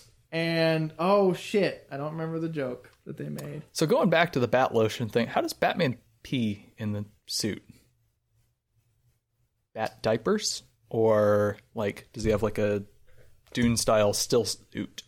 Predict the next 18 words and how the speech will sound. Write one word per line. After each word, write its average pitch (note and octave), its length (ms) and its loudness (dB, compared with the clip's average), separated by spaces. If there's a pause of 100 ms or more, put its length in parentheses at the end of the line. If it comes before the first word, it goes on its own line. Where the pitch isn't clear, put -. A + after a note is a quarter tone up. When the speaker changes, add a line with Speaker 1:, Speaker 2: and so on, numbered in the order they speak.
Speaker 2:
that G#2+ 280 0 (200)
reclaims G#2+ 500 -6
the G#2 60 -6
moisture? G2+ 540 -4
Speaker 1:
I - 40 -20
feel G3 120 0
like F#3 160 0
neither F3+ 380 2
of D#3+ 80 2
these D3+ 220 2
are D3+ 40 -2
the C#3+ 200 -2
answer C#3 260 -6
that C3+ 140 -4
you're C3+ 180 -6
gonna C3 180 -8
give B2+ 160 -8
me. B2 300 -10